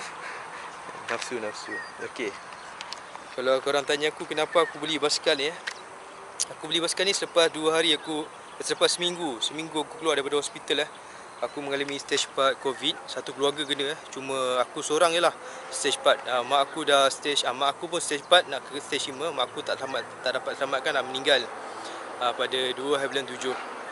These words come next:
Aku keluar empat hari selepas tu. Okey, selepas je keluar tu,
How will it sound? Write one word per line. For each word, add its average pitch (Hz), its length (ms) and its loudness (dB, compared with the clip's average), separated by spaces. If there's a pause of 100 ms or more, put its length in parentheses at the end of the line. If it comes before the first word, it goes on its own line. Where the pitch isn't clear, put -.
(220)
Aku 120 320 0
keluar 175 320 10 (240)
empat 135 320 4
hari 147 240 2
selepas 135 480 -2
tu. 113 80 -8 (720)
Okey, 123 240 -2
selepas 131 400 4
je 139 240 0
keluar 165 320 8
tu, 185 80 2